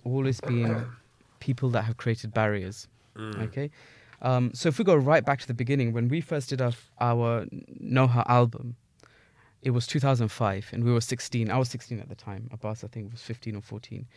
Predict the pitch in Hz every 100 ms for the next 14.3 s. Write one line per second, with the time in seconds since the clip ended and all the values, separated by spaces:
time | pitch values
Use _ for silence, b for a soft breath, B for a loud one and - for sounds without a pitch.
0 | b b b - 127 156 147 147 131 131
1 | 143 151 135 123 117 120 - 117 117 127
2 | 117 117 110 - - - 123 117 - 139
3 | - - 113 110 - 123 - _ B B
4 | - 175 147 131 - - 53 - - -
5 | - 127 123 - 123 117 113 113 110 113
6 | 110 - 110 107 107 98 - - b b
7 | - 143 190 - 127 - 117 139 123 123
8 | - 139 117 - 104 - 107 113 156 170
9 | 147 123 - B B 120 135 - 123 -
10 | 117 - 113 110 110 117 120 123 - 117
11 | 107 107 - 104 104 - B B B -
12 | 123 120 117 - 131 135 170 170 147 123
13 | 131 120 120 117 123 117 117 113 - 156
14 | 127 127